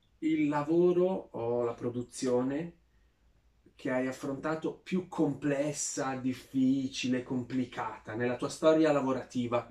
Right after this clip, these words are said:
co-, cos'è che ti, diciamo, che, che hai trovato più difficile, o forse anche solo scena,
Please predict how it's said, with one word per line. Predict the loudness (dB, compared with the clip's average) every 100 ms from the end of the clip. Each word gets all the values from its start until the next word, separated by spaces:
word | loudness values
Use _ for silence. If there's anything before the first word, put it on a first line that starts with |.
| -12
co-, | -6 -6 -6 _
cos'è | -6 -2 -2
che | -2 -6
ti, | -4 -4 -6 -10 _ _
diciamo, | -4 -2 0 2 0
che, | 2 0 -2 -8 _ _ _ _
che | 0 2
hai | 2
trovato | 2 2 2 0
più | 0 0
difficile, | 0 0 0 2 0
o | 2
forse | 2 2
anche | 0 0
solo | 0 2
scena, | 0 -2 -2 -2 -4 -8